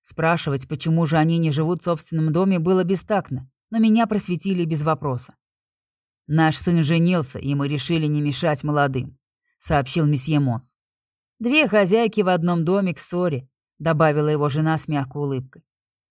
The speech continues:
Старички оказались словоохотливы и поведали мне все перипетии своей жизни. Я слушала, отдавая должное талантам кухарки.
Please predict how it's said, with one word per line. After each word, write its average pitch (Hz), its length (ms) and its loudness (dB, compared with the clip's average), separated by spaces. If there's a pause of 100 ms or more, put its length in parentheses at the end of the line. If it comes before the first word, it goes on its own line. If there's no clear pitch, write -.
(160)
Старички 202 520 0
оказались 185 580 2
словоохотливы 165 840 -2
и 147 40 0
поведали 160 560 0
мне 170 260 2
все 165 220 -4
перипетии 160 640 -4
своей 160 400 0
жизни. 131 460 -4 (560)
Я 196 160 2
слушала, 196 540 0
отдавая 175 420 2
должное 175 440 0
талантам 160 440 0
кухарки. 147 600 -6